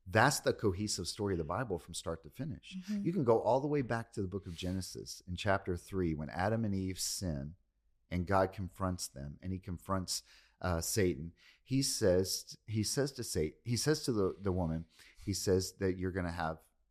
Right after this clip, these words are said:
Speaker 1: an offspring and to the, that it would, the, the,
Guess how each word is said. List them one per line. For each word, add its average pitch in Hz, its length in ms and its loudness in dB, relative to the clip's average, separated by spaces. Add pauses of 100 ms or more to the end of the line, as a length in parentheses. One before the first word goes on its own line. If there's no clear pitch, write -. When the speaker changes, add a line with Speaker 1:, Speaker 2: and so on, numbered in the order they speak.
(220)
Speaker 1:
an 92 60 0
offspring 80 600 0 (420)
and 87 320 2 (260)
to 107 80 2
the, 87 240 2 (160)
that 90 320 2
it 101 180 0
would, 90 380 0 (140)
the, 92 140 0 (240)
the, 92 140 -2